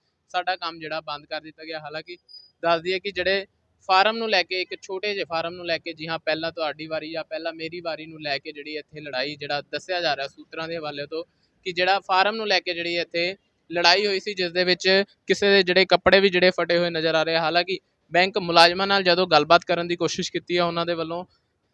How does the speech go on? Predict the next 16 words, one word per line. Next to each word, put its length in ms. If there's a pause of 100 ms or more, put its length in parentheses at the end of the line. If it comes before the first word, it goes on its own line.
(420)
ਦੱਸਿਆ 300
ਜਾ 160
ਰਿਹਾ 120
ਕਿ 180
ਇੱਥੇ 240
ਜਿਹੜਾ 240
ਵੀ 120
ਕੋਈ 260
ਵੀ 140
ਹਲੇ 300
ਕਿਸੇ 300
ਨਾਲ 180
ਵੀ 120
ਗੱਲਬਾਤ 420
ਨਹੀਂ 160
ਕਰੀ, 360